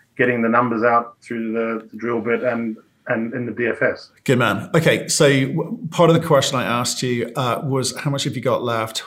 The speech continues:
Speaker 2: What, what, wh-, where can you, where can you get to with what you've got left? What do you need to do with it?
Speaker 1: I think, <clears throat> I think now we probably, we can, we can keep ourselves going through the end of the year. Um, that being said, um, <clears throat> it would probably be an idea that between now and the end of the year, we,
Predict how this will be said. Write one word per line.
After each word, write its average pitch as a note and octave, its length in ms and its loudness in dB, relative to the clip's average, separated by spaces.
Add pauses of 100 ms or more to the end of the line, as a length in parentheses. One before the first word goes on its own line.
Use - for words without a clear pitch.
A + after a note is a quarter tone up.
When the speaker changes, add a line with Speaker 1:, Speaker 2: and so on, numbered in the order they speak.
(120)
Speaker 2:
What, C3 260 -2
what, C3+ 200 -2
wh-, - 540 -10
where D3 140 2
can D3+ 180 0
you, C3+ 200 0
where C#3 100 2
can C#3 160 -2
you C3 80 0
get A#2+ 200 0
to A#2+ 160 -2
with A2+ 180 -6
what A#2+ 120 -4
you've A2+ 160 -8
got A2+ 160 -2
left? G#2+ 460 -8
What A#2 140 -8
do A#2+ 60 -6
you A#2 60 -8
need A2+ 140 -8
to A#2 80 -10
do A2+ 220 -8
with G#2+ 100 -8
it? A2 180 -8
Speaker 1:
I - 60 -16
think, G#3 240 4 (260)
<clears throat> C#3+ 240 2
I B2+ 60 0
think E3+ 220 2
now D3 240 6
we C#3+ 80 4
probably, C3 480 0
we C#3 80 -2
can, B2 240 -4
we C3+ 120 0
can B2 140 -2
keep C#3 200 0
ourselves B2 340 2
going A2+ 260 0
through A2 200 -4
the A2 100 0
end A2 120 2
of G#2 80 0
the G#2 80 0
year. C3 400 2 (440)
Um, A#2+ 580 2
that C3 220 4
being B2+ 240 2
said, B2 420 2 (640)
um, A#2 640 -4 (100)
<clears throat> - 340 -4
it C#3+ 140 2
would C3+ 160 2
probably B2+ 320 4
be A#2 300 2
an A#2+ 140 0
idea A#2 460 2
that G#2 240 -2
between A2+ 320 -2
now A2 220 4
and G#2+ 80 2
the G#2+ 60 2
end G#2+ 100 2
of G2+ 80 0
the G2+ 100 -2
year, G#2+ 240 2
we, G#2 300 -2